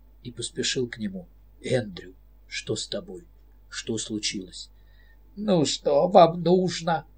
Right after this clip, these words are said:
жалобно спросил Эндрю. "Я хочу поговорить с тобой.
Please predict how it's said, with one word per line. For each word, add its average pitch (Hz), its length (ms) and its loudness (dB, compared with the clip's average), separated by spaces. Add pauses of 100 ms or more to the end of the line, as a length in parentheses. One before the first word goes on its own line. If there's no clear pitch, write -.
(140)
жалобно 127 460 -2
спросил 120 500 -4
Эндрю. 110 460 -2 (840)
"Я 95 220 -6
хочу 123 400 -4
поговорить 120 580 -2
с - 100 -4
тобой. 117 400 -10